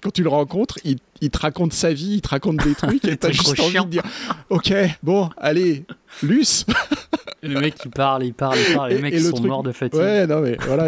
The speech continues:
Speaker 1: les mecs, ils sont morts de fatigue. Et le truc, c'est qu'il arrive même à se nourrir des vampires eux-mêmes, quoi. <laughs>
Speaker 2: Ah, parce qu'ils sont fatigués aussi. Ouais.
Speaker 1: <laughs> Ouais.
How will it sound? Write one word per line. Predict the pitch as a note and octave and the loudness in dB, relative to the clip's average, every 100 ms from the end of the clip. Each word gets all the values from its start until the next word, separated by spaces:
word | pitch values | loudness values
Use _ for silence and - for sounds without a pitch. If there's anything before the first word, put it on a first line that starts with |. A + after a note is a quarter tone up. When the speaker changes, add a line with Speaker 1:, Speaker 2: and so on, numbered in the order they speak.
| - | 0
Speaker 1:
les | B2 C#3 | 0 0
mecs, | D#3+ | 0
ils | - | 0
sont | D#3 | 0
morts | D3 | 0
de | C3+ | 0
fatigue. | D#3+ G#3 - F#3 | -2 -2 -2 0
Et | |
le | D3+ D#3+ | 2 2
truc, | C#4+ - | 0 0
c'est | F#3+ | -2
qu'il | - E3+ | 0 2
arrive | E3 D3 | 2 2
même | G3+ A3 | 2 2
à | D3+ | 2
se | E3 | 0
nourrir | D#3 E3 G3+ F#3 D#3+ | 2 2 2 -2 -4
des | C#3 C3+ | 0 2
vampires | D3 D3 G3+ F3+ | 0 -2 0 0
eux-mêmes, | E3+ F3+ F3 D#3+ | 2 2 2 0
quoi. | C#3 C3 F#3+ | -2 -2 -2
<laughs> | - - - - | -4 -6 -10 -2
Speaker 2:
Ah, | D3+ - | -2 0
parce | C#3+ | -2
qu'ils | C3 | -2
sont | - A#2 | -4 -2
fatigués | A2+ - A2 A2 | -2 -2 -4 -2
aussi. | G#2+ - B2 | -4 -4 -6
Ouais. | A2+ | -4
Speaker 1:
<laughs> | G#2+ A#2 F3+ - | -4 -4 -6 -4
Ouais. | F3+ | -6